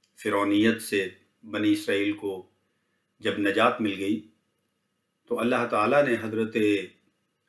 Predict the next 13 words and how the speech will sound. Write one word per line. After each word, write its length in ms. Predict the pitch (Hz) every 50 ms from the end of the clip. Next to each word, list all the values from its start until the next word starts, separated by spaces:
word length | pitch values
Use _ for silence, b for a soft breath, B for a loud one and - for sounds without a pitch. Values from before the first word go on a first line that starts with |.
| _ _
मूसा 300 | - 110 113 110 - 127
अलैहिस्सलाम 500 | 117 113 107 101 104 - 107 101 104 104
से 140 | 104 - 113
इरशाद 340 | 104 98 - - 110 110 107
फरमाया 380 | - 104 98 92 90 92 98 104 107 - _ _ _ _ _ _ _ _ _ _ _ _ _ _ _ _ _ _ _ -
कि 140 | 104 104 98 98 98 113 - - _ _ _ _
<clears throat> 360 | - - - 127 120 117 - -
अब 120 | - 110
अपनी 240 | 110 110 113 110 104
कौम 300 | 107 117 113 117 123 127 120
को 180 | - 110 104 101 98 -
लेकर 440 | 104 107 120 123 - 107 95 92 - - _ _ _ _ _ _ _ _ _ _ _ _ _ _ _ _ _ _ _ _ _ _ _ _ -
वापस 480 | 101 104 101 101 - 120 113 - -